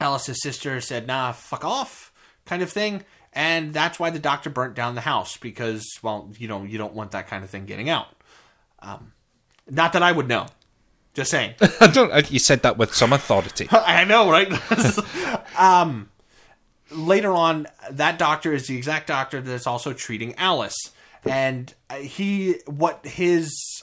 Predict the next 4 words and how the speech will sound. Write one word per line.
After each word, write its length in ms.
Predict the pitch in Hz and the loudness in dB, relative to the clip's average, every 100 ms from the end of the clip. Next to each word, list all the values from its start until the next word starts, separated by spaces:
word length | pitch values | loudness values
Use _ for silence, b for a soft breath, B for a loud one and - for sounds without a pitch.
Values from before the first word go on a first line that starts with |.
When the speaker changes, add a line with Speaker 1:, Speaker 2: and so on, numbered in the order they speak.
| _ | _
Speaker 1:
I 100 | 135 | -8
guess, 260 | 147 160 160 | -2 -2 -4
therapy 920 | - - - 131 160 170 220 220 202 _ _ _ _ _ _ - | -10 -14 -6 -4 -4 -6 -8 -8 -10 _ _ _ _ _ _ -12
methods 720 | 143 180 262 277 226 - | -4 -4 -4 -8 -8 -12